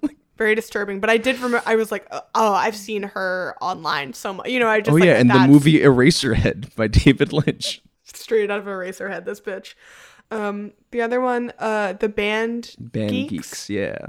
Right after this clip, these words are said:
Speaker 2: Um, that one actually just reminded me of the musical a lot.
Speaker 1: Like the, wait.
Speaker 2: Like the SpongeBob musical.
Speaker 1: Did you see the musical?
Speaker 2: Yeah.
Speaker 1: We talked about this last time, and it's, a, a lot gets lost in a week, but
Speaker 2: <laughs> Yeah.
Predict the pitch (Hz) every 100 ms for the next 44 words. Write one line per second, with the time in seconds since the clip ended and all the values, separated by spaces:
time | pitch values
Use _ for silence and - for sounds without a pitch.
0 | 143 _ _ _ _ _ _ - 202 190
1 | 185 180 - 208 254 277 392 320 - 277
2 | 226 214 214 196 190 185 180 165 170 175
3 | - 190 196 - 202 208 208 - _ _
4 | _ _ 113 107 113 113 110 107 98 -
5 | _ _ _ 143 165 127 - 196 - 185
6 | 180 185 185 196 196 - 233 - - 190
7 | 202 233 226 247 240 262 262 269 - _
8 | - 359 - _ 156 196 220 202 180 165
9 | 147 143 139 - 110 101 104 101 - -
10 | - 104 - - - - 104 139 165 139
11 | - 117 120 - 117 104 107 104 - -
12 | 127 117 - _ _ 311 277 240 214 -
13 | 214 -